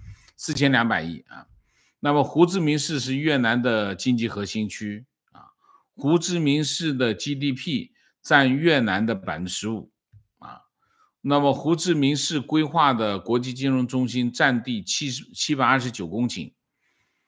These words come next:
它会建设城市行政机构、会展中心，呃，规划信息中心、观景塔的综合体、博物馆、大剧院、酒店群、多功能体育馆、儿童宫、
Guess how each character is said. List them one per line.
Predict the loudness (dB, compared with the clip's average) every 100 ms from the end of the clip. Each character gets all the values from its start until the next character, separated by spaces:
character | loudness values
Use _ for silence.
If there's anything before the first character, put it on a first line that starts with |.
| _
它 | 0 2
会 | 2
建 | 2 4 2
设 | 2 2 2 0 -4
城 | -4 -2 0
市 | -2
行 | -2 0 0
政 | 0
机 | 0 -2
构、 | 2 0 -2 -16 _
会 | -6 -2 -2
展 | -4 -4
中 | -2 -2
心， | 0 -2 -2 -6 _ _ _ _
呃， | -8 -6 -6
规 | 0 0
划 | 2 4 4 4
信 | 0 0
息 | 0
中 | 0 -2
心、 | 0 0 0 -2 -12 _ _ _
观 | 2 2 2
景 | 0 0
塔 | 0 -6 -6
的 | -8
综 | -4 0
合 | 2 0
体、 | -2 -16 -20 _ _ _
博 | -4 0
物 | 2 2
馆、 | 0 -6 -6 -6
大 | -4 -2
剧 | -4 -4 0
院、 | 0 0 -6 -14 _
酒 | -8 -8
店 | -2 0 0
群、 | -2 -6 -6 -6 -4
多 | 0 0
功 | 0 0 2
能 | 0
体 | -4 -6
育 | -4
馆、 | -4 -6 -8
儿 | -10 -8 -6
童 | -4 -2
宫、 | 0 0 0 -4